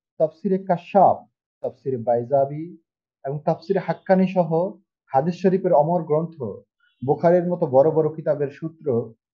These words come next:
উল্লেখ করেছেন। আজকের নামধারী আলেমগণ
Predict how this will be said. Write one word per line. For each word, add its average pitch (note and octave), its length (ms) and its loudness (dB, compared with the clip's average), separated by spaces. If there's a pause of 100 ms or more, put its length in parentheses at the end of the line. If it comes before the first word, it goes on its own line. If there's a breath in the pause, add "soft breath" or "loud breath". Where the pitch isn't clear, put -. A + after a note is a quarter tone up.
(200)
উল্লেখ C3 340 -2
করেছেন। G2 440 -12 (1500)
আজকের B2+ 320 0
নামধারী C3+ 420 2
আলেমগণ C#3 640 2